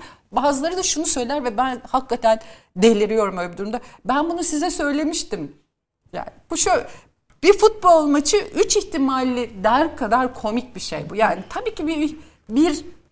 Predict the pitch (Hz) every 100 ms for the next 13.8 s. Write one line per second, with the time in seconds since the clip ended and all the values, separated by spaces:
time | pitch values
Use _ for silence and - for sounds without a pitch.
0 | _ - - 349 302 277 285 - - 440
1 | 453 427 294 240 208 202 208 220 208 349
2 | 392 415 415 403 - 359 370 311 330 330
3 | - 415 339 - 392 359 254 208 202 190
4 | 175 175 170 170 156 - 151 - - -
5 | - - 277 403 370 - 349 285 254 -
6 | - - - _ _ _ - 247 254 254
7 | 233 - - _ _ _ _ _ _ _
8 | _ _ _ _ _ _ _ _ 240 262
9 | 349 349 359 330 339 320 339 339 - 403
10 | 392 - 247 262 294 381 - 320 370 370
11 | 294 277 294 302 359 254 220 - - _
12 | _ 214 - 508 311 233 202 226 - 285
13 | 302 427 269 208 202 190 285